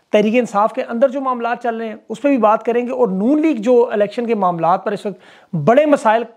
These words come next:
का सामना कर रही है, और इसके साथ साथ जो जुल्म और जबर की फ़ज़ा है, वो भी इसमें हमने उम्मीद का दिया भी जलाए रखना है। तो मीडिया में सबसे पहले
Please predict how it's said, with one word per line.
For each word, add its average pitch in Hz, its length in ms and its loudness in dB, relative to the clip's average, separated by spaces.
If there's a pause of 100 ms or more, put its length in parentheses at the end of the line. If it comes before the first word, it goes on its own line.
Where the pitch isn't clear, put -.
(120)
का 233 80 -2
सामना 208 440 -4
कर 175 160 -6
रही 143 200 -10
है, - 120 -18 (360)
और 240 80 6
इसके 254 140 -4
साथ 247 200 2
साथ 262 120 -4
जो 233 100 -4
जुल्म 220 280 -2
और 208 120 0
जबर 196 280 0
की 214 120 -6
फ़ज़ा 175 320 -2
है, 160 160 -8 (480)
वो 190 240 4
भी 262 320 0
इसमें 254 260 -2
हमने 226 180 0
उम्मीद 240 280 -2
का 262 100 2
दिया 220 260 2
भी 214 80 -6
जलाए 156 260 -6
रखना 147 240 -14
है। 143 100 -20 (360)
तो 247 100 4
मीडिया 294 320 4
में 330 100 0
सबसे 285 240 -8
पहले 269 420 0